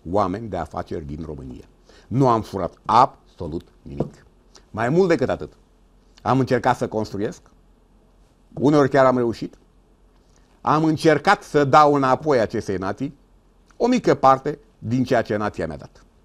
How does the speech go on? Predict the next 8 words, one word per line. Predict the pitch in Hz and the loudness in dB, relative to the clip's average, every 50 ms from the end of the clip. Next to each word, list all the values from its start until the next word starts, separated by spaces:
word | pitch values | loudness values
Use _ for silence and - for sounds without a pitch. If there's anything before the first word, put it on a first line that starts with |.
| _ _ _ _ _ _ _ _ _ _ _ _ _ _ _ _ _ _ _ _ _ _ _ _ _ _ _ _ _ _ _ _ _ | _ _ _ _ _ _ _ _ _ _ _ _ _ _ _ _ _ _ _ _ _ _ _ _ _ _ _ _ _ _ _ _ _
Am | - - 127 143 135 | -6 -2 -2 -2 -2
considerat | 139 123 139 147 143 143 - 143 139 147 139 104 78 - _ _ _ _ _ _ _ _ _ _ _ _ _ _ - _ _ _ _ | -2 -2 0 0 0 0 0 0 2 2 2 2 0 -4 _ _ _ _ _ _ _ _ _ _ _ _ _ _ -20 _ _ _ _
că | 117 | -2
este | 113 117 110 - 123 - - | -2 -2 0 -2 -4 -6 2
obligatoriu | - 175 185 160 165 180 156 170 156 - - 104 85 - - _ _ _ _ _ _ _ _ _ _ _ _ _ _ _ _ _ _ _ _ _ _ | 4 4 4 4 2 2 4 4 4 6 4 0 -2 -2 -8 _ _ _ _ _ _ _ _ _ _ _ _ _ _ _ _ _ _ _ _ _ _
să | - 117 110 | -8 -6 -4
mă | 113 104 | -4 -4
cunoașteți | - 107 104 104 101 - - 147 - - _ | -4 -4 -4 -4 -4 -2 -4 -6 -6 -6 _